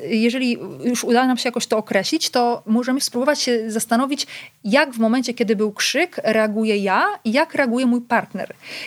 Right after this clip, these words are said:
I może się okazać w ogóle, jeżeli się przyjrzymy bliżej tej całej naszej relacji, że nasza rozmowa zaczyna się od normalnej wymiany zdań po cichu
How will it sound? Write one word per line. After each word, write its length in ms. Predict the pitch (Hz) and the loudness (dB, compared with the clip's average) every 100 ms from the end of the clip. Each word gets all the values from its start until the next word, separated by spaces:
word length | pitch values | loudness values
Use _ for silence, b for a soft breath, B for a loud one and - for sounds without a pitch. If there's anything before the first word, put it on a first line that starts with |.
| - | 0
I 40 | |
może 200 | 233 349 | 2 2
się 120 | - | 0
okazać 440 | 254 254 240 294 269 | 0 2 2 0 -2
w 40 | |
ogóle, 320 | 233 214 269 | -2 0 2
jeżeli 200 | 285 233 | 2 0
się 140 | 233 233 | 0 -4
przyjrzymy 420 | - 220 240 233 | -2 0 2 2
bliżej 400 | 202 254 214 196 | 0 0 0 -2
tej 160 | 202 196 | -4 0
całej 340 | 220 208 196 | 0 0 -2
naszej 240 | 196 - | -4 -2
relacji, 440 | 202 185 175 - 330 427 B B B | 0 0 0 -2 -2 -4 B B B
że 440 | - 208 247 254 - - _ | -2 2 4 2 -2 -12 _
nasza 420 | 220 220 233 285 | 0 2 2 2
rozmowa 360 | 247 233 269 240 | 2 2 2 0
zaczyna 340 | 220 254 247 | 0 0 0
się 160 | - - | 0 -2
od 220 | 220 - _ _ _ _ _ - | -4 -6 _ _ _ _ _ -2
normalnej 600 | 220 214 240 240 214 202 | 2 4 4 2 0 0
wymiany 360 | 208 208 208 202 | 0 0 2 0
zdań 340 | 185 208 202 - | 0 0 0 -4
po 100 | 214 | -4
cichu 480 | 208 - 196 240 330 | -2 -2 -2 0 -2